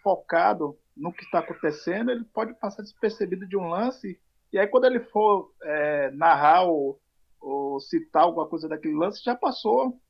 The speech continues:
aquilo ali já ficou pra trás, o, o, porque o futebol é algo vivo, dinâmico,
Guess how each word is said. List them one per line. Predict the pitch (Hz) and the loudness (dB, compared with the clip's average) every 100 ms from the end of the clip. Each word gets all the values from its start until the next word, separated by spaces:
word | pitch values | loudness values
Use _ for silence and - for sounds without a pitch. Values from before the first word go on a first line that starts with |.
| _ _ _ 143 | _ _ _ -8
aquilo | 151 226 202 | -6 -2 -2
ali | 196 | -2
já | 208 226 | -2 -4
ficou | 226 208 | -4 -4
pra | 240 247 | -4 -4
trás, | 185 185 185 | 2 4 2
o, | 170 | -4
o, | 160 151 160 156 156 143 127 _ _ _ _ _ _ | -10 -12 -16 -16 -18 -20 -20 _ _ _ _ _ _
porque | - 165 - 175 | -6 -6 -2 -2
o | 175 175 165 | 0 -4 -6
futebol | 185 - 160 156 208 | -8 -8 -2 2 2
é | 202 | 4
algo | 185 214 233 247 214 131 | 4 2 -2 -6 -8 -6
vivo, | 185 220 156 | -4 -4 -6
dinâmico, | 165 196 170 180 160 _ | -8 -4 -2 -4 -6 _